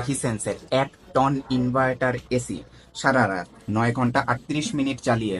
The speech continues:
রুম টেম্পারেচার ঊনত্রিশে সেট করে কত কিলোওয়াট আওয়ার বা কত ইউনিট বিদ্যুৎ খরচ হয়েছে সেটা আমি এই যে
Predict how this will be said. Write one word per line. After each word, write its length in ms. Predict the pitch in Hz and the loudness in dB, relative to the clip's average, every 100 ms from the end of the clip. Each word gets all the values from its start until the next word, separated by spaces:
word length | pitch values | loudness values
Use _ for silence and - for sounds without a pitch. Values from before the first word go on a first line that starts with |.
| 95 | 0
রুম 160 | 131 151 | 0 2
টেম্পারেচার 680 | 135 151 139 147 143 156 147 - 165 | 0 0 0 -2 0 -2 -2 -2 2
ঊনত্রিশে 640 | 214 220 220 208 196 208 190 - | 4 2 0 0 0 0 -2 0
সেট 200 | 185 185 - 139 | 0 -2 -4 0
করে 200 | 104 90 - - - - - - | 0 -2 -8 -18 -20 -20 -16 0
কত 240 | 123 123 156 180 320 - - | 0 0 0 -2 -2 -8 -6
কিলোওয়াট 500 | 139 135 147 160 170 - 120 | -2 0 2 0 -2 0 2
আওয়ার 220 | 113 117 117 | 4 4 2
বা 60 | 123 - | -2 0
কত 200 | 123 135 165 123 | -2 -2 -4 -2
ইউনিট 300 | 131 120 117 123 | 0 0 -2 -2
বিদ্যুৎ 320 | 120 120 135 - | -4 -4 -6 -2
খরচ 240 | 175 208 175 | 0 0 0
হয়েছে 320 | 117 101 - 143 240 - - | -2 -4 -4 -6 -6 -12 -8
সেটা 220 | - 175 117 113 | -4 -2 -2 0
আমি 140 | 117 123 - 151 | 0 0 0 2
এই 100 | 151 | 2
যে 60 | 123 | 2